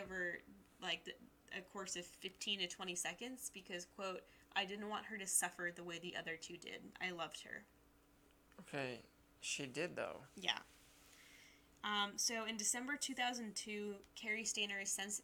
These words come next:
Speaker 1: sentenced to death, and he's still incarcerated at San Quentin Prison. The end.
Speaker 2: Oh, wow.
Speaker 1: There's my story. There's the Yosemite murders.
Speaker 2: Well, I will never think of Yosemite the same.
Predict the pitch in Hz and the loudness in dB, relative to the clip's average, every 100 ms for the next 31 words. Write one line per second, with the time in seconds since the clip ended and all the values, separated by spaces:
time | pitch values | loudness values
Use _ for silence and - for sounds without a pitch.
0 | - - 214 220 226 214 - 180 185 311 | 2 2 2 0 0 0 -2 0 0 0
1 | - - - 196 190 196 - - 208 208 | -4 -18 -8 -6 -4 0 2 4 2 0
2 | 214 202 - 185 - - 185 180 185 - | -2 -6 -4 -4 -2 -2 0 0 0 0
3 | 170 - - 185 175 - - 180 170 - | -2 0 -2 -4 -10 -10 -10 -10 -12 -8
4 | - - - - - - - - - - | -6 -6 -12 -18 -20 -20 -20 -20 -20 -20
5 | - - - - 208 - - - - - | -20 -20 -20 -10 -6 -4 -6 -16 -20 -20
6 | - - - - - - - - - - | -20 -20 -20 -20 -20 -20 -20 -20 -2 10
7 | 185 196 185 151 147 147 143 143 - - | 12 12 12 8 8 6 6 2 -4 -10
8 | - - - - - - - - - - | -14 -20 -20 -20 -20 -20 -20 -20 -20 -12
9 | - - - - - - 101 95 - 104 | -12 -12 -18 -20 -14 -12 -12 -8 -6 -2
10 | 104 190 - - - 214 214 214 226 220 | -2 -4 -12 -20 -8 2 2 4 4 4
11 | 220 226 240 254 269 285 254 233 - - | 4 2 2 0 2 4 2 2 -2 -2
12 | - - - - - - - - - - | -8 -20 -20 -18 -16 -14 -14 -14 -12 -10
13 | - - - - - - - 156 160 220 | -8 -8 -10 -12 -12 -6 6 12 12 12
14 | 202 151 160 175 180 156 175 170 151 151 | 12 12 12 12 8 8 4 4 6 8
15 | 143 160 147 147 139 135 - 131 127 120 | 10 10 8 8 6 8 8 8 2 -2